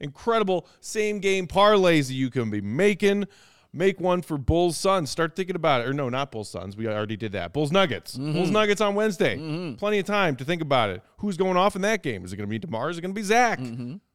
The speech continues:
Speaker 1: Is it Jokic triple-double time? Probably. I don't know. Maybe he'll be done by the fourth quarter.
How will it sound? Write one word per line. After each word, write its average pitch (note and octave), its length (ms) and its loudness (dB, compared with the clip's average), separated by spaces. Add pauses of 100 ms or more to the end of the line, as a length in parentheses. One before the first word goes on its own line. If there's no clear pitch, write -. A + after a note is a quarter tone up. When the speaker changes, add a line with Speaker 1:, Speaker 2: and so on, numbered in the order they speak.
(260)
Speaker 1:
Is B2+ 200 -6
it D#3 220 -4
Jokic E3 800 -2
triple-double A3 500 -2
time? B3+ 380 -2 (400)
Probably. B3+ 720 -4 (1040)
I F3+ 140 2
don't C4 120 6
know. C4+ 160 8
Maybe A3 200 6
he'll A3+ 80 2
be G#3+ 80 -2
done A3 220 2
by G#3+ 80 6
the G3 80 2
fourth F#3+ 220 -4
quarter. F3+ 420 0